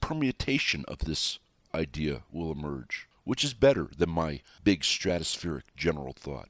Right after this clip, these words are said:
But this I know, and this you know. It is time to stand up. Well, we're out of time, and I didn't get to more rat-a-tat-tat,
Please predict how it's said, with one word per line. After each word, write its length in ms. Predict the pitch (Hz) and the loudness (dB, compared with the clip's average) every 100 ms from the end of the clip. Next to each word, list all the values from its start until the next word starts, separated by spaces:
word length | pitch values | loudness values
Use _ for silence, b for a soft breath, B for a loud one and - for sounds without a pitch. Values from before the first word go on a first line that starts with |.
| _ - | _ 4
But 240 | 98 82 | 4 6
this 220 | 139 - | 4 8
I 120 | 139 | 6
know, 380 | 123 110 104 101 | 6 4 2 0
and 240 | 57 73 69 | -4 -4 -2
this 260 | 95 - | 0 0
you 120 | 87 | -2
know. 280 | 85 62 - _ _ - | -4 -6 -12 _ _ -10
It 100 | 76 | -8
is 160 | 65 - | -6 -4
time 280 | 73 78 78 | -2 0 0
to 40 | |
stand 380 | - 76 76 67 | -2 -2 -4 -4
up. 160 | 58 - _ _ | -8 -10 _ _
Well, 120 | 110 107 | 4 8
we're 180 | 131 | 12
out 100 | 123 | 12
of 100 | 107 | 10
time, 380 | - 113 113 113 | 4 4 6 6
and 120 | 98 | 4
I 80 | 90 | 2
didn't 200 | 92 90 | 0 -2
get 180 | 95 98 | -2 -2
to 100 | 85 | -4
more 180 | 87 87 | -2 0
rat-a-tat-tat, 880 | 87 90 - 95 82 - 95 87 | 0 0 0 -2 -2 -4 -2 -2